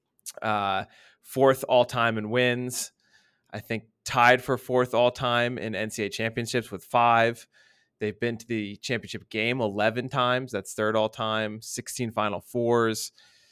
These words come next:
They're, I mean, they are, when you think college basketball, whether you love them or hate them, which I think is another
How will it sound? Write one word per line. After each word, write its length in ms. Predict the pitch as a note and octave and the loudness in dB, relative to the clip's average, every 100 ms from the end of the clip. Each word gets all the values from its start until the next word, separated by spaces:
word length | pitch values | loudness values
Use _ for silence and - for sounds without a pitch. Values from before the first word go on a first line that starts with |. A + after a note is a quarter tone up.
| _ _ _ | _ _ _
They're, 360 | A2+ G#2 F#2 F#2 _ _ _ _ _ - | -2 0 -2 -6 _ _ _ _ _ -4
I 60 | B2 | -2
mean, 180 | B2 A#2+ | 0 4
they 200 | C3+ B2+ | 6 8
are, 420 | A#2+ B2 A2+ A2 _ - | 8 8 6 0 _ -8
when 180 | B2+ | -6
you 140 | A#2+ B2+ | -2 -4
think 320 | - C3 A#2+ | -2 -6 -2
college 340 | B2 A2+ G#2 | 0 2 2
basketball, 800 | - G2+ - G#2+ G2+ F#2 F#2 - _ _ | 0 -2 -4 -6 -4 -2 -4 -8 _ _
whether 300 | A2+ A2+ A2 | -4 -2 -2
you 180 | G#2+ G#2 | -6 -6
love 240 | A2+ A#2 A2 | -2 -2 -2
them 180 | A#2+ A2+ | -6 -6
or 200 | A#2+ B2+ | 0 0
hate 280 | B2 B2 A2+ | 2 -4 -6
them, 160 | G#2+ G2+ | -10 -10
which 160 | G#2 | -10
I 60 | A2 | -10
think 160 | A2 G#2+ | -8 -10
is 80 | |
another 520 | G#2+ G#2+ A2 A2 G#2+ | -10 -8 -4 -4 -4